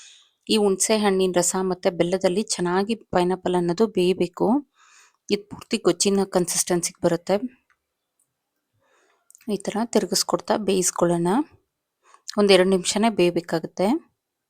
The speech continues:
ನೋಡಿ, ಈ ಥರ ಗಟ್ಟಿಯಾಗಿ ಗೊಜ್ಜಿನ ಕನ್ಸಿಸ್ಟೆನ್ಸಿಗೆ ಬರುತ್ತೆ, ಅಲ್ಲಿ ತನಕ ಬೇಯಿಸ್ಕೊಳ್ಬೇಕು. ಪೈನಾಪಲ್ ಸ್ವಲ್ಪ ಹುಳಿ ಇದೆ ಅಂತಂದ್ರೆ ಇನ್ನೊಂದು ಅರ್ಧ ಸ್ಪೂನ್ ಬೆಲ್ಲ ಸೇರಿಸ್ಕೊಳ್ಳಿ.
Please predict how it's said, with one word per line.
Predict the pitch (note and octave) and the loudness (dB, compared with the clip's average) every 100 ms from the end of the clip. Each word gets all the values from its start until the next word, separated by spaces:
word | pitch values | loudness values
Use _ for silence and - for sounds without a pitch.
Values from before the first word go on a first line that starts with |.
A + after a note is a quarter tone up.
| _ _ _ _ _ _ _ - | _ _ _ _ _ _ _ -4
ನೋಡಿ, | G#3 F3+ | -2 -2
ಈ | E3+ | -2
ಥರ | F3+ A#3 D4 - _ - | -2 0 -2 -4 _ -10
ಗಟ್ಟಿಯಾಗಿ | G3 F#3 - G3 E3+ A#3+ | -6 -4 2 2 2 -2
ಗೊಜ್ಜಿನ | - F3 F#3 F3+ | -2 -2 0 0
ಕನ್ಸಿಸ್ಟೆನ್ಸಿಗೆ | F3+ F3 - - - E3+ - - | -2 -4 -2 -4 -4 -4 -6 -2
ಬರುತ್ತೆ, | F3 E3+ - G3 | 0 0 0 0
ಅಲ್ಲಿ | A#3 F3+ | 0 -2
ತನಕ | F3 F3 - G#3+ A#3 | -4 -6 0 -2 2
ಬೇಯಿಸ್ಕೊಳ್ಬೇಕು. | F#3 F#3 - E3 E3 E3 - G#3+ D#4 _ _ _ _ - _ _ _ - | 0 2 0 0 -2 -6 -4 -6 -6 _ _ _ _ -20 _ _ _ 4
ಪೈನಾಪಲ್ | G#3+ A3 A#3 A#3+ | 6 4 0 0
ಸ್ವಲ್ಪ | G3+ G#3 A3 | 2 4 4
ಹುಳಿ | G3+ A3 A#3 G3+ | 4 2 0 0
ಇದೆ | F3+ G3+ | 0 2
ಅಂತಂದ್ರೆ | A3 F#3+ F#3 A3 | 0 0 0 2
ಇನ್ನೊಂದು | C#4+ G#3+ F#3 | 2 2 2
ಅರ್ಧ | F3 - | 0 -2
ಸ್ಪೂನ್ | - - G#3 F3 | -6 0 -2 0
ಬೆಲ್ಲ | E3+ F#3 | 0 0
ಸೇರಿಸ್ಕೊಳ್ಳಿ. | - F3 E3+ - E3 E3+ | 0 0 -2 0 0 0